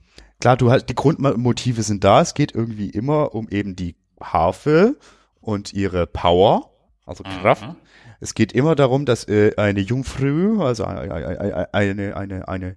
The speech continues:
Speaker 1: eine Dame irgendwie Stress hat. Aber grad dieses mit diesem, äh, äh, Wassertroll-Neck oder wie auch immer dieses Viech heißen soll,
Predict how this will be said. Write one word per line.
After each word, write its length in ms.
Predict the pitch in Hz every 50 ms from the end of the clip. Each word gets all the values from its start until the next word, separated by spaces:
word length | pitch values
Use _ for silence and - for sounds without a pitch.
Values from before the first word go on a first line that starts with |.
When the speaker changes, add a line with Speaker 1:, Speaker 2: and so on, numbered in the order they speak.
| _ _ - - - _ _ _ _
Speaker 1:
eine 220 | 101 98 98 95
Dame 400 | 95 101 95 95 98 113 139 151
irgendwie 400 | 156 - 110 117 123 113 101 104
Stress 440 | 101 - - - - 98 110 - -
hat. 280 | 160 175 208 - - - _ _ _ _ _ - - - - - -
Aber 140 | - 107 113
grad 280 | - 107 110 127 - -
dieses 320 | 139 131 127 131 123 - 120
mit 180 | 120 104 -
diesem, 360 | 117 107 113 117 117 113 113
äh, 280 | - - 101 101 101 101 - - 95 95
äh, 40 | 90 87 - _ - 87 98 113 127 123 - 151 139 131 - - - - -
Wassertroll-Neck 1080 | 107 117 117 127 127 127 127 123 123 123 120 113 110 110 113 123 147 - - - - -
oder 200 | - 101 110 104
wie 100 | 107 113 110
auch 80 | -
immer 160 | - 120 131
dieses 280 | 127 117 113 113 117 -
Viech 320 | - - 110 110 - -
heißen 280 | 101 101 104 110 120 120
soll, 340 | 110 120 131 147 170 208